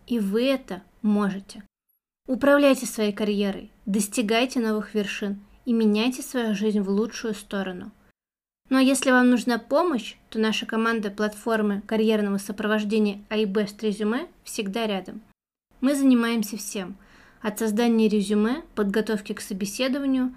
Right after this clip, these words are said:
консультациями по развитию карьеры до полного сопровождения в поиске работы. Заходите на наш сайт w w w точка i best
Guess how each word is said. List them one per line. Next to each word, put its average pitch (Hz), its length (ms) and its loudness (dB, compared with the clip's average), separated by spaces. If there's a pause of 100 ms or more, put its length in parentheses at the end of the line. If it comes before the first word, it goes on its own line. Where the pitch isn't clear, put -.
(180)
консультациями 214 840 -2
по 208 140 -6
развитию 208 500 -2
карьеры 220 560 -2 (420)
до 208 200 -2
полного 240 460 0
сопровождения 202 680 -2
в 202 100 -10
поиске 196 440 -6
работы. 180 420 -8 (480)
Заходите 233 540 0
на 226 140 0
наш 220 240 -2
сайт 185 300 -10 (500)
w 208 320 2
w 190 260 -4
w 185 100 -10
точка 233 220 -2 (600)
i 208 240 0
best 196 440 -4